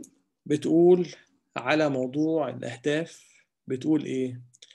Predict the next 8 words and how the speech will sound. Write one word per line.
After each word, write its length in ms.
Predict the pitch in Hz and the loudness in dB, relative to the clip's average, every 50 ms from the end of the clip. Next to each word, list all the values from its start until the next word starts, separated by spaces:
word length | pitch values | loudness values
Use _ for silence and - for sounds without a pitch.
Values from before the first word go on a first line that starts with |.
| _ - _ _ _ _ _ _ _ - | _ -20 _ _ _ _ _ _ _ -8
الدراسة 300 | 139 143 185 185 - 156 | -2 -2 0 0 0 0
دي 300 | 147 175 196 196 - 147 | 0 0 0 0 -2 -2
يعني 320 | 139 131 131 131 123 123 135 | -4 -4 -4 -4 -6 -8 -12
الواحد 320 | 143 143 151 147 - 165 | -8 -6 -4 -4 -4 -4
كل 220 | - - 175 175 180 | 0 2 2 4 4
ما 60 | 160 | 2
يشوفها 480 | 147 - 180 175 - 190 196 190 - - - | 2 0 -2 -2 -2 0 0 0 -2 -4 -4
يعني 580 | 151 139 127 131 127 127 127 123 123 123 - | -4 -4 -2 -2 -4 -4 -4 -6 -6 -8 -10